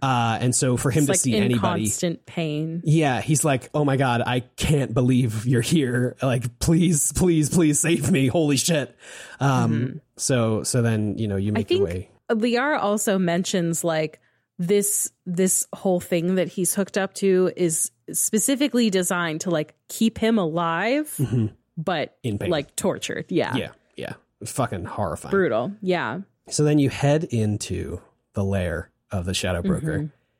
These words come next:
Speaker 1: and it is this huge, wi-, it's exactly what I wanted it to be. It's this
Speaker 2: <laughs>
Speaker 1: giant open room with a single desk in it,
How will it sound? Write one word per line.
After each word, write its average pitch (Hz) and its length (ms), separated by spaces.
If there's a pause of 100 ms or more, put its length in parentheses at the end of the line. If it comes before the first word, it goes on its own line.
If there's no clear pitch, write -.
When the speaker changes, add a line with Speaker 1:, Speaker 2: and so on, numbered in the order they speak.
(160)
Speaker 1:
and 104 160
it 104 100
is 98 200
this 104 180
huge, 135 540
wi-, 127 240
it's 151 160
exactly 143 500
what 117 120
I 98 60
wanted 90 240
it - 100
to - 60
be. - 220 (140)
It's 202 300
this 214 400
Speaker 2:
<laughs> - 0
Speaker 1:
giant 185 520
open 160 320
room 131 520 (120)
with 131 160
a 120 80
single 131 380
desk 117 340
in 98 80
it, 95 160